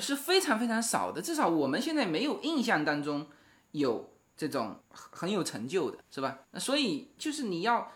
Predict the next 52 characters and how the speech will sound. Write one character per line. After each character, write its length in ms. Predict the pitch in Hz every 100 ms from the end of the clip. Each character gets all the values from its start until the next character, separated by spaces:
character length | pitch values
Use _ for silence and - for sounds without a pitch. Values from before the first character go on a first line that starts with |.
| -
思 240 | - - 311
考 240 | 247 135
一 60 | 151
个 100 | 208
问 240 | 262 185
题， 200 | - 123
就 100 | 175
是 120 | 185 180 -
什 260 | - - 147
么 120 | 151
样 200 | 214 294
的 100 | 185
方 300 | 170 214 233
式 200 | 240 233
是 160 | 202 190
真 360 | - 277 320
正 260 | 330 370 247
有 200 | 131 107
利 180 | 170 135
于 120 | 113
这 140 | 117
个 80 | 123
民 200 | 107 104
族 180 | 113 -
的？ 80 | - - _ _
是 160 | - 285
说， 240 | 240 247
哦， 80 | 180
我 240 | 170 165
完 240 | 170 185 269
全 200 | 247 180
把 100 | 170
你 160 | 175 143
养 220 | 110 143
起 160 | 196 123
来， 240 | - - _
你 200 | 170 156
就 220 | 147 247 165
能 160 | 139
够 160 | 170 160
创 260 | - 175
造 400 | 165 151 113 - -
这 180 | - 160
个 200 | 139 135
民 240 | 147 165
族 100 | 170
的 80 | 156
最 160 | 156 185
好 160 | 147
状 180 | - 147
态 180 | 143
吗？ 120 | 127